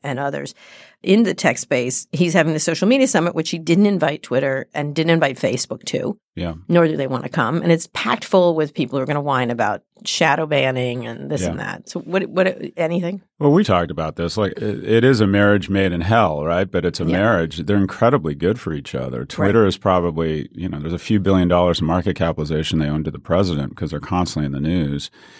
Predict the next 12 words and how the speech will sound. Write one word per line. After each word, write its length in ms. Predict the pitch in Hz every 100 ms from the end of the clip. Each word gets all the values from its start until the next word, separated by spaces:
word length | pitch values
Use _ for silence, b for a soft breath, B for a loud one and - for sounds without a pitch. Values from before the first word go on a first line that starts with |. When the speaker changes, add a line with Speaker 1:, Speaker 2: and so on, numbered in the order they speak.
| B B
Speaker 2:
And 200 | 95 95
he 100 | 120
has 180 | 113 -
direct 360 | 98 95 92
access 580 | 90 90 90 92 92 -
to 160 | 90 85
fif-, 480 | - - 90 -
what, 220 | - 80 -
sixty-three 540 | 87 - 92 - 92
million 300 | 90 87 80
people? 440 | 90 90 - 123
Speaker 1:
Yeah, 80 | 175